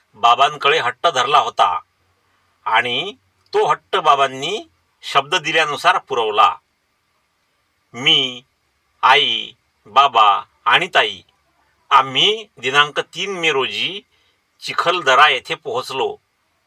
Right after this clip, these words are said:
चिखलदरा हे अमरावती जिल्ह्यातील सातपुडा पर्वतरांगेतील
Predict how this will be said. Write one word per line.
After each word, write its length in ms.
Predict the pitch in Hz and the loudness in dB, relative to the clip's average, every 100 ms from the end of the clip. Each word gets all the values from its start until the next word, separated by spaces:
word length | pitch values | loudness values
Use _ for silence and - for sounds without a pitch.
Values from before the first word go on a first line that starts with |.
| _ _ | _ _
चिखलदरा 560 | 143 139 180 156 143 127 | -6 -2 0 2 4 4
हे 380 | 117 120 107 - _ _ _ _ _ - | 2 -2 -2 -6 _ _ _ _ _ -4
अमरावती 580 | 120 135 156 160 208 170 | -2 2 2 2 -2 -8
जिल्ह्यातील 840 | 135 120 160 160 117 101 98 - _ _ _ _ _ _ - | -6 -2 -2 -2 -8 -14 -16 -20 _ _ _ _ _ _ -18
सातपुडा 680 | - - - _ 156 165 180 | 0 2 2 _ -4 0 0
पर्वतरांगेतील 960 | - 156 165 139 135 135 135 135 | 0 -2 0 0 0 -4 -6 -6